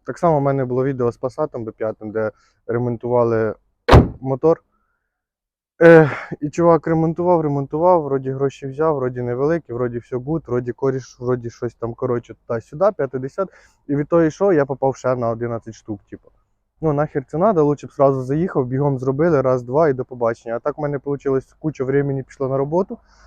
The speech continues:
куча бабок пішло на запчасті, куча бабок пішло вообще на все.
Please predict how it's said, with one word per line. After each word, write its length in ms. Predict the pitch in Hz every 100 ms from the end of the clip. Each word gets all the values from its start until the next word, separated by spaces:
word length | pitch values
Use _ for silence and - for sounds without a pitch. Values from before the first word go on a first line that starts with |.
| - _ -
куча 240 | 160 147
бабок 340 | 139 135 131
пішло 260 | - - 143
на 120 | 135
запчасті, 500 | 127 135 160 151 -
куча 260 | 131 131 131
бабок 300 | 131 123 117
пішло 320 | - - 127 - _ _ _ _ _ _ - -
вообще 360 | 127 127 131
на 80 | 120
все. 280 | 117 175 220